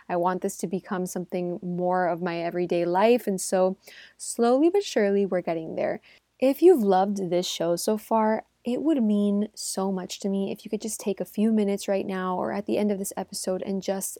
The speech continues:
like and subscribe to us. If you're watching on YouTube, you can do that. If you are on Apple Podcasts, you can write a review and rate us. If you're listening on Spotify, you can also rate us, follow us. Anything really helps, guys. It's just such a passion of mine, and I would love to continue doing this.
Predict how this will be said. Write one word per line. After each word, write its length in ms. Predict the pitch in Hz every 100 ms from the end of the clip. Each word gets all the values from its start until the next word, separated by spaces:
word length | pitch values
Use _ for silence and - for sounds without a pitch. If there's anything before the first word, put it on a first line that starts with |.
| -
like 320 | 190 208 220
and 120 | 208
subscribe 500 | - - - 180 180
to 140 | - 175
us. 340 | 175 - - _ _ _ _ _ -
If 100 | 208
you're 80 | 190
watching 340 | 190 190 202
on 140 | 185 180
YouTube, 500 | 202 233 - 226 214
you 80 | 214
can 200 | 214 208
do 160 | 208
that. 340 | 202 196 196 -
If 240 | 190 -
you 220 | 185 185
are 240 | - 175 -
on 180 | 175
Apple 300 | - 165 180
Podcasts, 680 | 170 - 220 214 214 202 208
you 80 | 190
can 220 | - 185
write 240 | 180 202 233
a 60 |
review 440 | 226 202 190 196 196
and 220 | 180 175
rate 220 | 180 190
us. 320 | 185 185 -
If 120 | -
you're 120 | 190 185
listening 280 | 180 180
on 140 | 175 175
Spotify, 540 | - 214 214 - 233
you 80 | 196
can 140 | 202
also 360 | 208 196 202 196
rate 240 | 190 190
us, 200 | 185 185
follow 380 | - 190 185 185
us. 260 | 180 180 - - - -
Anything 460 | 214 262 294 349 311
really 220 | 247 240
helps, 360 | 214 196 196 -
guys. 320 | 175 170 170 -
It's 300 | 208 - -
just 260 | 262 -
such 240 | - 254 -
a 60 |
passion 520 | 220 - 165 170 - 202
of 140 | 208
mine, 240 | 202 202
and 140 | 202 180
I 40 |
would 140 | 180 214
love 220 | - 202
to 80 | -
continue 420 | 190 - 185 175
doing 260 | - -
this. 280 | - 220 -